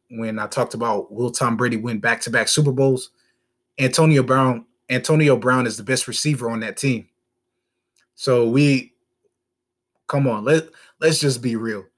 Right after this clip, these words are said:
And even when Antonio Brown, before he got to the Buccaneers, he was playing with Tom Brady in New England. And, you know, he was going through his issues, you know,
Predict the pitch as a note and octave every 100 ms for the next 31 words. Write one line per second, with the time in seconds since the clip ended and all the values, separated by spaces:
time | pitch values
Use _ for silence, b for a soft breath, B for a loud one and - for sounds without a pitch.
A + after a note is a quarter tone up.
0 | _ _ _ _ _ _ C3 C3+ C3 B2+
1 | A#2+ A2+ _ _ _ _ _ _ _ _
2 | _ _ _ _ _ _ _ D3 D#3+ D3+
3 | C#3+ C#3 C3+ B2+ A#2+ _ _ _ _ _
4 | _ _ _ _ _ _ _ _ _ _
5 | _ _ _ _ C3 A#2+ C#3 C#3 C3 C3+
6 | B2+ A#2+ - C3+ C3 C3 - A#2 G#2+ A#2
7 | A2+ B2+ B2 G2+ - _ _ _ _ _
8 | _ _ _ - C#3+ C3 - D#3+ D#3 C3
9 | - C#3 B2 B2+ A#2 G#2+ A2 C3 C3+ G#2
10 | G2+ _ _ _ _ _ G#2+ B2 C3 C3
11 | C3+ A#2 C3 B2+ B2 B2 A#2 A#2+ C3+ B2
12 | A2+ G#2 - _ _ _ _ _ _ _
13 | - A2+ A2